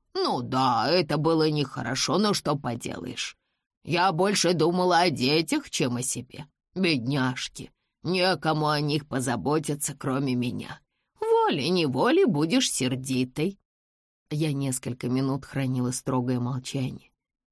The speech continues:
«Не осуждайте меня очень», — снова заговорила она. «Нет, я все-таки буду осуждать вас», — сказала я,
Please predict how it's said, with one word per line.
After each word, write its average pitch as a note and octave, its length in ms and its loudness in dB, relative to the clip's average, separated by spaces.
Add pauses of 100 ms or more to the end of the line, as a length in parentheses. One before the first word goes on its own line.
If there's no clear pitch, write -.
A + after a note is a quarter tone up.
(340)
«Не F4 160 0
осуждайте C#3+ 960 0
меня A#2 380 -6
очень», — - 600 -10 (300)
снова D#3+ 480 -2
заговорила B2+ 640 -2
она. B2+ 340 -6 (840)
«Нет, E3+ 320 -2 (460)
я F3 140 -2
все-таки D#3 440 -6
буду C#3+ 300 -4
осуждать C3+ 600 -6
вас», — - 300 -12 (320)
сказала C3+ 440 -4
я, B2 240 -6